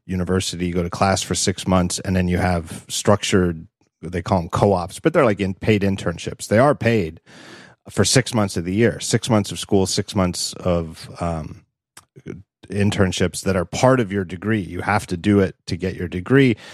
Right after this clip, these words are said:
And half of your class is in school fall and winter and working spring and summer, and the other half does it the other way around, so that the companies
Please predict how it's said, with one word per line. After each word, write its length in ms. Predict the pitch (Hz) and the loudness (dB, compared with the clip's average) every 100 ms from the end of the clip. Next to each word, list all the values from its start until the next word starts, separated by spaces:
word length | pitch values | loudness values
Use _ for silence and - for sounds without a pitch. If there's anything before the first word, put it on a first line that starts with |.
| - - | -16 -4
And 140 | 101 | 0
half 340 | 87 127 143 135 | 2 2 0 -2
of 220 | 117 92 | -6 -4
your 360 | 98 104 98 87 | -2 0 0 -4
class 840 | - - 147 139 107 95 - - - | -4 2 4 4 2 -2 -6 -10 -10
is 220 | 104 95 | -6 -4
in 160 | 95 92 | -2 -4
school 680 | - - 104 98 92 90 85 _ | -4 0 4 4 2 -4 -10 _
fall 320 | - 98 95 | 0 2 2
and 160 | 92 92 | 0 -2
winter 540 | 98 95 95 92 90 _ _ _ _ - | 0 0 0 -2 -6 _ _ _ _ -14
and 440 | - 92 87 85 82 _ _ - | -8 -4 -4 -6 -10 _ _ -10
working 520 | 92 101 104 104 92 | 0 0 2 -2 -2
spring 340 | - - 95 | -4 -2 0
and 160 | 90 85 | 0 -2
summer, 540 | - 107 104 90 87 - - - - - | 2 2 4 2 0 -6 -18 -20 -20 -8
and 160 | 92 95 | -4 0
the 100 | 95 | 2
other 220 | 98 98 | 4 2
half 440 | 98 95 92 - | 2 0 0 -4
does 220 | - 92 87 | -2 -2 -2
it 120 | 85 | -4
the 80 | 95 | -2
other 160 | 90 | -2
way 140 | 90 87 | -2 0
around, 600 | 92 120 135 117 101 90 | 2 2 2 0 -2 -4
so 180 | - | -2
that 220 | 95 98 - | -2 -2 -6
the 80 | |
companies 1000 | - - 170 175 110 98 95 87 - - | -8 -2 0 2 0 0 -4 -8 -10 -14